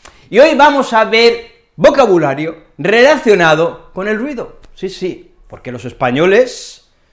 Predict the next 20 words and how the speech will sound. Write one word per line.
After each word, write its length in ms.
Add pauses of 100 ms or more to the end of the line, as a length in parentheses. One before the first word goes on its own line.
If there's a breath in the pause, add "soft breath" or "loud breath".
(220)
somos 1000
personas 500
que 260
gritamos 560
mucho, 480 (460)
que 160
voceamos, 840
que 140
se 140
nos 200
oye, 320 (160)
se 160
nos 140
oye 160
bastante. 420
Así 240
que, 340 (380 soft breath)
como 220
veréis 400
hoy, 200